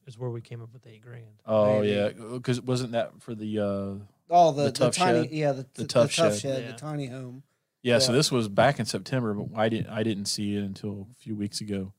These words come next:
Speaker 2: Yeah, here's where I, this is where I seen, um, inspired units from former SpaceX and t-, Tesla and Airbnb employees now available for pre-order.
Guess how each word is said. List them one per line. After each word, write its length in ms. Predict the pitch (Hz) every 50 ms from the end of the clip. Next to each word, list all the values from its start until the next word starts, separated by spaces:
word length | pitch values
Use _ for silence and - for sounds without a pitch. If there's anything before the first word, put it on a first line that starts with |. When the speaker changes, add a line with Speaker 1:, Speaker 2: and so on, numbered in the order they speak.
| _ _ _ _ _ _ _ _ _ _
Speaker 2:
Yeah, 100 | 123 120
here's 260 | 107 131 143 143 131 117
where 100 | 120 113 110
I, 120 | 110 110
this 260 | - 117 131 127 -
is 180 | 120 107 104 101
where 160 | 104 107 104
I 60 | 101
seen, 540 | 95 - - 110 104 104 104 101 98 98 -
um, 240 | - - 101 98 101
inspired 540 | 104 104 - - - 113 113 113 117 110 107
units 320 | 110 110 107 107 101 -
from 220 | - - - 101 98
former 440 | - - - 127 123 123 117 117 110
SpaceX 600 | - - - 107 101 - - 104 98 - - -
and 180 | - 107 101 -
t-, 100 | - - _ _ _ _ _ _ _ _ _
Tesla 380 | - 127 117 113 110 110 107
and 180 | - 113 110 101
Airbnb 680 | - 104 110 107 107 107 110 104 104 98 98 113 117
employees 680 | 113 110 98 - 107 104 98 95 95 95 95 98 - - _ _ _ _ _ _ _ _ _ _ _
now 220 | - 110 101 98 95
available 640 | 95 98 95 95 95 98 98 101 101 98 95 104 -
for 160 | _ - -
pre-order. 640 | 104 - - 98 95 95 95 95 95 95 95 101